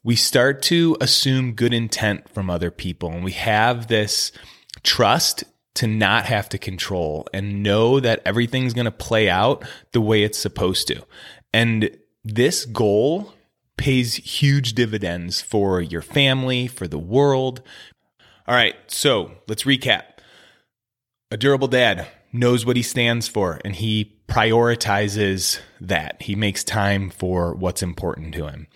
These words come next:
Durable dad stays in the game. He doesn't check out. He doesn't get sucked into all the distractions that our current environment throws our way.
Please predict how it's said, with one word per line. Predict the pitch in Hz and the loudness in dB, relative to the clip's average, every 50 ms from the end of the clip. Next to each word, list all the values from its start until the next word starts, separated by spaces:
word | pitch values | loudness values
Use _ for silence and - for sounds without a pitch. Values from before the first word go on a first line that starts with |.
| - - - - _ _ - | -20 -20 -20 -20 _ _ 0
Durable | 107 104 107 101 104 98 | 2 2 2 2 2 0
dad | 95 104 95 98 98 101 98 - | 0 2 4 4 4 2 0 0
stays | - - - - 104 104 101 98 113 | -2 -2 0 2 2 2 2 0 -2
in | 104 101 | -4 -4
the | 101 | -6
game. | 90 87 107 107 117 110 98 80 73 82 - - _ _ _ _ | -4 -4 -2 0 0 0 -2 -4 -6 -12 -18 -20 _ _ _ _
He | - 82 87 87 | -18 -14 -12 -10
doesn't | 85 92 98 95 104 101 - | -8 -6 -6 -6 -6 -6 -4
check | - - 120 110 - - | -2 0 0 0 0 2
out. | 123 135 135 135 127 127 117 - | 2 2 4 4 2 0 0 -2
He | - 107 | -6 -8
doesn't | 98 101 104 98 107 104 98 - | -6 -6 -4 -4 -4 -6 -6 -4
get | 101 101 101 92 - - - - - - | -2 0 0 0 -2 -4 -12 -20 -18 -12
sucked | - - - 147 135 135 - - 123 | -8 -2 0 0 0 0 -2 -2 0
into | 117 117 120 120 120 117 - - 110 104 101 101 101 95 - - | 2 2 2 0 -2 -2 -4 -2 -2 0 0 0 -2 -2 -2 0
all | 101 113 117 | 0 2 2
the | 120 120 | 2 0
distractions | 107 104 - - - - 120 113 110 110 - - - 113 107 104 104 98 95 - | 0 0 0 0 0 2 2 2 2 2 0 0 0 0 0 -2 -4 -6 -6 -4
that | - 101 98 98 95 92 - - - - - - - - _ _ _ - | -2 0 2 2 2 0 -2 -4 -8 -20 -20 -20 -20 -20 _ _ _ 0
our | 95 95 95 | 2 2 2
current | - - - - 127 117 113 107 101 95 | 2 -2 -4 -2 0 0 0 0 0 -2
environment | 98 95 90 101 95 95 95 95 92 90 92 90 80 - | -4 -4 -2 -2 0 0 0 -2 -2 -2 -4 -6 -6 -8
throws | - - 98 95 95 95 92 95 | -6 -2 0 0 2 2 0 0
our | 87 85 85 | -2 -2 -2
way. | 87 82 80 78 80 95 | -2 -2 -2 -4 -4 -6